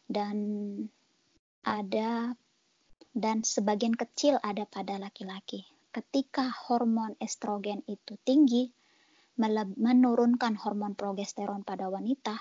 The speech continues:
dan menekan ho-, dan membuat hormon progesteron pada lelaki juga berubah, maka tidak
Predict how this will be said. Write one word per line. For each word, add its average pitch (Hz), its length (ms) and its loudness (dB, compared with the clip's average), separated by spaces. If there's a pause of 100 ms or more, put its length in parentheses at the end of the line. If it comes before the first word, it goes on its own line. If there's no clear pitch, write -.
(140)
dan 208 400 -4 (1120)
menekan 247 800 6
ho-, - 320 -4
dan 226 480 4
membuat 214 480 0 (480)
hormon 226 400 4
progesteron 220 720 -2
pada 208 480 0 (320)
lelaki 214 480 2
juga 202 320 0
berubah, 233 400 4 (400)
maka 233 320 0 (1500)
tidak 240 320 6